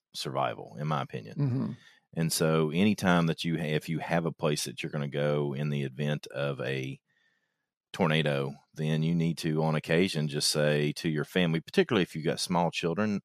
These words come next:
Speaker 1: so that they can practice. And if you do this with small children and you practice, then it's not such a scary thing when it actually occurs. And so you can take 'em to the basement, or you can take 'em to another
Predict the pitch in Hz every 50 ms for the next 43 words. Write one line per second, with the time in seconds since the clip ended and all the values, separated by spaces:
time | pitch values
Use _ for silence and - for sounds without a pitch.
0 | _ _ - - - 85 78 80 76 71 85 82 - 73 69 - - - 73 69
1 | 71 - - 107 107 117 - - - - - - - - - - _ _ _ -
2 | 87 87 85 82 82 80 - - - - _ _ _ _ _ _ _ _ 196 190
3 | 160 - _ _ _ - - _ - 95 90 - 95 82 87 104 110 104 92 87
4 | - - 82 - - - 92 87 85 - - - 110 107 95 90 82 82 80 80
5 | 80 76 - - 107 113 120 113 - 87 80 - - 87 85 82 82 80 76 -
6 | - - - - - - 92 - - 101 101 - - - - 101 - - 85 80
7 | - - - 92 87 85 80 - 87 82 80 80 80 76 76 73 76 76 78 76
8 | - - 67 64 71 - - - 76 65 50 50 - - - - - - _ _
9 | _ _ _ _ _ _ _ _ _ _ _ _ _ _ _ _ _ _ _ -
10 | 80 78 - - 80 80 78 82 95 90 92 78 92 87 82 - 87 82 78 -
11 | 78 76 69 76 78 78 80 - - 80 78 78 78 78 78 78 76 76 71 82
12 | 78 - - 80 76 - 80 - - 82 80 78 76 76 73 73 76 85 80 76
13 | 76 73 71